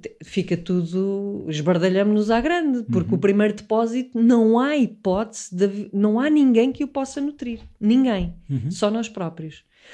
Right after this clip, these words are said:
Speaker 1: Portanto, só quando esse depósito está nutrido e cheio é que também podemos passar para um segundo depósito de possibilidade de relação saudável.
Speaker 2: Sim, há funções de manutenção que têm que ser asseguradas por um tanque que é o nosso.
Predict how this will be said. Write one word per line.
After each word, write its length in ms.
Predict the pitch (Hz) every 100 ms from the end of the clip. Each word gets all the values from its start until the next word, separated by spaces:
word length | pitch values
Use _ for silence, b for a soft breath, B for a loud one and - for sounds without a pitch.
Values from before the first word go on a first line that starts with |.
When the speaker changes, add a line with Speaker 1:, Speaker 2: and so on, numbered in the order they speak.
| B B B -
Speaker 1:
Portanto, 300 | - 196 160
só 280 | - 269 277
quando 220 | 294 262
esse 220 | 247 -
depósito 400 | - 202 165 165
está 180 | 190 180
nutrido 720 | 175 170 175 170 156 220 285 202
e 80 |
cheio 480 | 170 - 156 156 165
é 80 | 185
que 80 | 185
também 240 | 208 220
podemos 840 | 214 226 220 233 247 294 - - _
passar 580 | 233 220 233 220 247 247
para 320 | 240 247 269 262
um 160 | 220
segundo 480 | 214 226 233 214 170
depósito 480 | - 214 220 240 -
de 500 | 214 247 262 262 269 - _ _ _
possibilidade 720 | - - 247 254 240 247 254
de 60 | 247
relação 320 | 269 254 269
saudável. 560 | 254 302 359 294 226 220
Speaker 2:
Sim, 200 | 214 202
há 100 | 131
funções 460 | 123 135 127 147 147
de 60 | 139
manutenção 580 | 143 139 139 131 147 151
que 80 |
têm 160 | 156 143
que 60 | -
ser 160 | 147
asseguradas 480 | 135 131 131 139 139
por 160 | - 147
um 100 | 139
tanque 340 | 131 143 147
que 60 | 151
é 40 |
o 80 | 151
nosso. 340 | 147 127 -